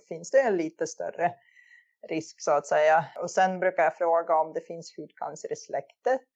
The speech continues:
Till exempel, eh, vi kommer säkert prata mer om längre fram, eh, om de olika typerna av hudcancer. Men det finns, eh, till exempel,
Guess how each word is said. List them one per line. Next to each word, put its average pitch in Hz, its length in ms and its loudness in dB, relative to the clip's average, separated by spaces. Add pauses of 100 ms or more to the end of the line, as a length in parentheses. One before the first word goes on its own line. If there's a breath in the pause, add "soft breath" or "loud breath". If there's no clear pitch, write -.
(140)
Till 185 120 -2
exempel, 170 800 0
eh, 156 40 4 (720)
vi 180 80 -2
kommer 180 220 2
säkert 165 340 -2
prata 165 380 0 (560)
mer 160 320 -2
om 151 160 -2
längre 151 300 -2
fram, 151 460 2
eh, 147 500 -4
om 156 200 -4
de 156 140 -4
olika 156 280 -2
typerna 208 520 -2
av 151 140 0
hudcancer. - 640 -8
Men 160 240 -2
det 165 140 -2
finns, 165 440 -6
eh, 156 160 4
till 156 160 0
exempel, 151 580 0